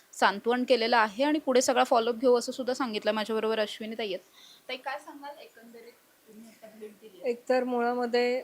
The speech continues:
Speaker 2: अ, सोनी कुटुंबावरती खूप मोठी आपत्ती, दुःखाचा प्रसंग, ही लहान लहान मुलं आपण पाहतोय, चार वर्षाचा आहे हा, एक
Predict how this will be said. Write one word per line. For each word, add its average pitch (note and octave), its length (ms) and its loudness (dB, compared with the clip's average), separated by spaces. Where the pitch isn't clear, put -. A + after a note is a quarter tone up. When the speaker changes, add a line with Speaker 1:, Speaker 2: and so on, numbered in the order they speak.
Speaker 2:
अ, F3+ 380 -4
सोनी A3 540 -4
कुटुंबावरती G#3 760 -4
खूप A3+ 100 -8
मोठी G#3 280 -4
आपत्ती, G3+ 480 -2
दुःखाचा G3+ 440 -6
प्रसंग, G3 480 -8
ही F#3+ 420 -4
लहान G3+ 200 -2
लहान G#3 220 -4
मुलं G3+ 240 -2
आपण G3+ 260 -4
पाहतोय, F#3+ 480 -6
चार F#3 180 -2
वर्षाचा F#3 500 -10
आहे F3+ 80 -10
हा, F3+ 240 -14
एक F3 100 -14